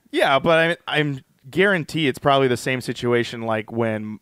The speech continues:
Microsoft was giving Xbox money to go out and buy all these developers. I think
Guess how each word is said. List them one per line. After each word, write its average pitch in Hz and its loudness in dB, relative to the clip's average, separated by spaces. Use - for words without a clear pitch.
Microsoft 107 -8
was 107 -10
giving 107 -10
Xbox 113 -4
money 107 -10
to - -6
go 110 0
out 107 -2
and 107 -14
buy 107 -2
all 104 -6
these 104 -12
developers. 107 -4
I 110 -6
think 120 -6